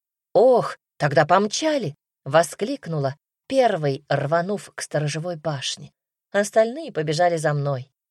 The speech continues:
В целях безопасности все посылки проверялись внутренней охраной, поэтому и приходили сразу на пост командира стражи.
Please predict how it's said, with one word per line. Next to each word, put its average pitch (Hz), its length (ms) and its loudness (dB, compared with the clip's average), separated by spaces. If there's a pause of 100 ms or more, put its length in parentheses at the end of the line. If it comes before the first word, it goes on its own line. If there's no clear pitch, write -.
(600)
В - 80 -20
целях 180 320 4
безопасности 170 1040 -2 (360)
все 190 220 0
посылки 220 480 -2
проверялись 202 680 -2
внутренней 202 520 -4
охраной, 208 640 -2 (360)
поэтому 262 440 2
и 247 120 -6
приходили 226 720 0
сразу 156 420 2
на 156 140 0
пост 151 380 -2
командира 156 560 -2
стражи. 151 560 -4